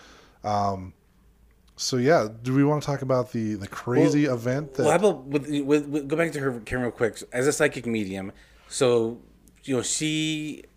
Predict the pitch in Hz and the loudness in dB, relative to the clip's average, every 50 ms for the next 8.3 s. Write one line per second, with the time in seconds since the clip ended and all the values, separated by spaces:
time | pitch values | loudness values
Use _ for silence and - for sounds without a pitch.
0 | _ - 123 120 - 170 165 156 139 117 110 107 110 117 - 98 107 113 107 101 | _ -10 -8 -6 -6 -4 -2 -2 0 0 0 -2 -4 -6 -6 -6 -6 -4 -4 -4
1 | 95 - 110 104 98 95 90 - - 104 - 120 98 - - - - 113 123 117 | -6 -6 -6 -6 -6 -6 -6 -8 -8 -8 -8 -8 -8 -8 -8 -8 -6 -4 -4 -4
2 | 127 139 135 147 139 131 135 131 127 120 - - - - - - - - 147 127 | -4 -4 -4 -4 -4 -2 -2 -2 -2 -2 -6 -10 -20 -20 -16 -14 -8 -6 -4 -2
3 | 135 123 123 127 - - 131 113 - 117 107 107 104 104 104 101 92 95 - - | 0 0 -2 -2 -4 -6 -8 -6 -4 -4 -4 -4 -4 -4 -6 -6 -8 -10 -12 -10
4 | - 151 165 170 165 165 160 160 156 156 - - - - - - 147 143 120 113 | -6 -2 0 0 0 0 0 -2 -6 -8 -12 -20 -20 -16 -6 -2 0 2 4 4
5 | 113 110 110 107 110 113 139 127 131 143 147 151 156 151 - - 202 180 151 135 | 4 4 2 0 -2 -2 -2 0 2 2 2 2 2 0 0 -2 -4 -4 -4 -4
6 | 147 160 165 - 156 139 139 156 151 123 - - - 131 127 117 113 117 107 95 | -4 -4 -4 -4 -4 -2 0 2 0 0 0 -2 -2 0 0 2 2 0 -2 -2
7 | - - - 160 151 123 95 - _ _ - - - 147 147 131 - 147 139 110 | -4 0 2 4 4 2 2 -4 _ _ 0 4 6 6 6 4 2 0 0 2
8 | 117 131 107 87 78 | 0 0 0 -2 -6